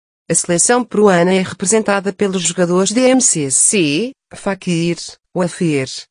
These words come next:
Demon e Jimmy Koff seiscentos e sessenta e seis, quatro dos integrantes da Lava Sports. Com isso, o torneio de videogame fecha com duas medalhas para o nosso país,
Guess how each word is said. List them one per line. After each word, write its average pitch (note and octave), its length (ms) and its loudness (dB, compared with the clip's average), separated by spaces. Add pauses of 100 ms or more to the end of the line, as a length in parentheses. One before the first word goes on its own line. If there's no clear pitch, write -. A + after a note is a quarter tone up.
(180)
Demon E3+ 380 2
e E3+ 40 0
Jimmy G#3+ 380 2
Koff G#3 340 0
seiscentos G#3+ 520 0
e G3+ 80 0
sessenta A#3 560 0
e A3+ 40 0
seis, C3 680 -2 (180)
quatro G3 400 -2
dos G3 200 -6
integrantes G3+ 600 0
da F3+ 100 0
Lava F3+ 300 0
Sports. C3 720 -4 (360)
Com A#3 220 2
isso, F#3+ 500 0 (180)
o D#3 120 -16
torneio F3+ 400 0
de F3 80 -10
videogame F3+ 680 0
fecha G#3 460 -2
com G3+ 180 0
duas A3 240 2
medalhas F#3+ 540 0
para F#3 180 -4
o F3+ 40 0
nosso G3 280 2
país, B2+ 640 -4